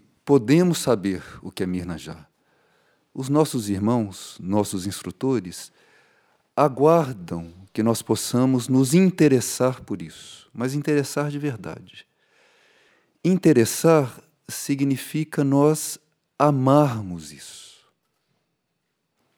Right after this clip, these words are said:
Um ser que é muito experiente nessas coisas, que não é por acaso que se tornou o instrutor do mundo, que é Muriel, última encarnação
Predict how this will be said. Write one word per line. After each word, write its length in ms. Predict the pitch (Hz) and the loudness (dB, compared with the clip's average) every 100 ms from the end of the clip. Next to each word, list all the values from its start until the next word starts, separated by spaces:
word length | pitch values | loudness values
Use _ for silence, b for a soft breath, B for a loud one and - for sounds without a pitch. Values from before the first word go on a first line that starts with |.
| _ _ - | _ _ -4
Um 140 | 147 165 | 0 0
ser 540 | - 98 101 107 - | 0 0 0 -2 -12
que 140 | - 104 | -6 0
é 60 | |
muito 500 | 95 95 123 160 160 | 2 4 8 8 6
experiente 640 | 104 - 98 85 82 85 - | 0 0 -2 0 -4 -6 -8
nessas 320 | 78 - - | -10 -10 -12
coisas, 720 | - 113 123 123 117 - - _ _ _ _ _ _ | -8 -6 -6 -10 -16 -16 -18 _ _ _ _ _ _
que 560 | - 87 85 80 80 _ _ _ _ - | -12 -8 -8 -10 -14 _ _ _ _ -6
não 200 | 98 101 | 0 2
é 60 | 101 | 2
por 220 | - 101 | 4 2
acaso 500 | - 104 120 107 101 | 2 4 4 4 -2
que 140 | - | -8
se 160 | - 90 | -8 -4
tornou 420 | 95 85 87 90 | -2 0 2 2
o 60 | 104 | 2
instrutor 720 | 127 - 101 - - 127 123 | 0 -4 -10 -6 2 2 2
do 100 | 90 | -4
mundo, 420 | 87 113 120 92 | -4 -4 -6 -12
que 140 | - | -8
é 20 | 87 | -2
Muriel, 560 | 98 92 78 85 107 104 _ _ b b | 0 0 -2 -6 -10 -16 _ _ b b
última 320 | 95 98 98 92 | -6 -4 -2 -2
encarnação 640 | 98 95 90 - 101 110 | 0 -2 -2 -2 -2 -2